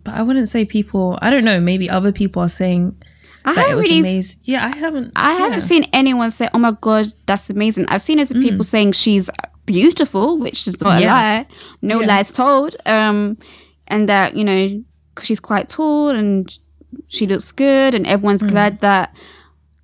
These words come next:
Speaker 2: 'cause obviously she's a black idol, that her hair, listen, the hair to the black community, okay,
Speaker 1: Yes.
Speaker 2: is important, okay, just for, like, our non-black listeners. But, um, that her hair's always on point, her, sh-, her makeup doesn't look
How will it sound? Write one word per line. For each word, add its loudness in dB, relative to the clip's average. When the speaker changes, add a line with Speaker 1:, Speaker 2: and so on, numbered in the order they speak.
Speaker 2:
'cause -6
obviously -4
she's -4
a -4
black -2
idol, 0
that -8
her -4
hair, 0
listen, -2
the -4
hair 2
to -4
the 2
black 0
community, -2
okay, 2
Speaker 1:
Yes. -8
Speaker 2:
is 0
important, 0
okay, -4
just 0
for, 2
like, 0
our 0
non-black -2
listeners. -2
But, 4
um, 0
that 2
her 0
hair's 0
always 0
on -2
point, -2
her, 0
sh-, -12
her 2
makeup 2
doesn't -2
look -2